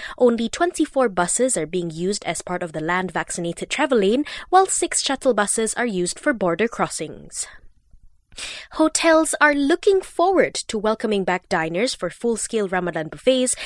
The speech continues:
as we transition to covid endemnity.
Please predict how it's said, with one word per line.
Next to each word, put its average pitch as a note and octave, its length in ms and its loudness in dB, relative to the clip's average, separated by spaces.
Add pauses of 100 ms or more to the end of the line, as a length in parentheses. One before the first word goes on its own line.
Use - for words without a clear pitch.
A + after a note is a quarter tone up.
(140)
as C4 180 0
we C#4 100 -2
transition E4 640 -2
to - 120 -6
covid C4+ 460 0
endemnity. A3+ 760 0